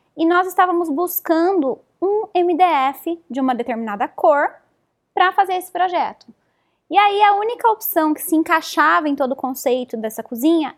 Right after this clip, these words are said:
era azul. Só que a gente não tem tantas opções de M D F. Então a gente caía, ah, pra fazer o projeto dessa forma a gente tem que trabalhar com laca.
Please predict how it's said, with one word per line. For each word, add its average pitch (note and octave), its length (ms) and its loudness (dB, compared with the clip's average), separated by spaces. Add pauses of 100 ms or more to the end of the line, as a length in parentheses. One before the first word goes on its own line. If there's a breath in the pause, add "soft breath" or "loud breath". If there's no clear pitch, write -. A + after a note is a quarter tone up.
(100)
era F4 380 2 (100)
azul. F4+ 580 2 (600)
Só C#4+ 260 0
que D#4+ 100 -6
a D#4 60 0
gente E4 180 -2
não F4 160 -2
tem E4+ 400 -2
tantas A#3+ 400 -10
opções G#3+ 400 -12
de G#3 60 -16
M G#3 120 -12
D G3+ 120 -12
F. G#3 260 -10
Então A3+ 160 -10
a C4+ 80 -4
gente C#4+ 180 -2
caía, C#4 460 0
ah, A3 60 -4
pra A#3+ 180 -2
fazer C4+ 580 0
o F#4+ 60 -2
projeto E4+ 420 0
dessa D#4 240 0
forma E4 380 0
a F4+ 60 0
gente E4 180 -4
tem D#4+ 140 0
que D#4+ 60 -6
trabalhar E4 340 2
com E4 180 2
laca. E4+ 560 0